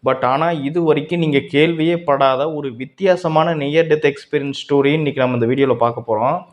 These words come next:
"அப்படி என்னடா வித்தியாசமா அந்த கதையில இருக்க போகுது?" அப்படின்னு நீங்க கேட்கலாம். உண்மையிலேயே தமிழ்நாட்டுல நடந்த இது சம்பவங்க. தமிழ்நாட்டுல ஒரு மாவட்டத்தை சேர்ந்த ஒரு சிறிய கிராமத்துல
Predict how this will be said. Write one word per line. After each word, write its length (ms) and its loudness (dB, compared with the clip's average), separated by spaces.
"அப்படி 240 0
என்னடா 220 2
வித்தியாசமா 460 0
அந்த 180 -2
கதையில 220 2
இருக்க 180 0
போகுது?" 220 4
அப்படின்னு 160 -2
நீங்க 260 -6
கேட்கலாம். 460 2
உண்மையிலேயே 560 4
தமிழ்நாட்டுல 600 0
நடந்த 360 0
இது 180 4
சம்பவங்க. 480 0
தமிழ்நாட்டுல 680 2
ஒரு 120 0
மாவட்டத்தை 540 0
சேர்ந்த 300 0
ஒரு 200 -2
சிறிய 520 -2
கிராமத்துல 440 0